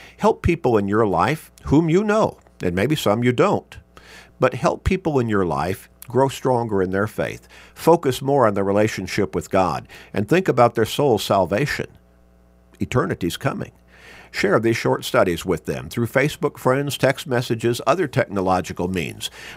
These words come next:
with your family members, friends, work associates, neighbors, with literally everybody you can. Help somebody get to heaven by sharing these studies with them. That'll be a great blessing for them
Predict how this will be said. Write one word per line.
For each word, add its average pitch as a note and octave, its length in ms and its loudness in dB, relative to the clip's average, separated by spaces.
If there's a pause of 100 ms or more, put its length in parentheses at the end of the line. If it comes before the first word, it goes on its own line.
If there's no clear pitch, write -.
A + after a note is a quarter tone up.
with A2 180 2
your A2 80 0
family B2+ 380 4
members, C3+ 420 0
friends, C#3 480 0
work C3+ 260 2
associates, D#3 720 0 (140)
neighbors, B2+ 520 2 (220)
with D3 160 0
literally F#3 480 0
everybody C#3+ 460 0
you C#3+ 100 -2
can. - 480 -8 (640)
Help - 460 -2
somebody D#2+ 720 -2 (580)
get A2+ 220 0
to B2+ 80 0
heaven A2+ 400 -2 (440)
by G#2+ 120 2
sharing G2+ 380 4
these F#2+ 140 2
studies F#2 380 2
with F2 220 -4
them. - 260 -12 (600)
That'll B2+ 200 4
be B2+ 120 6
a G#2+ 40 4
great A2 320 2
blessing A#2 400 2
for G2+ 160 0
them B2+ 320 2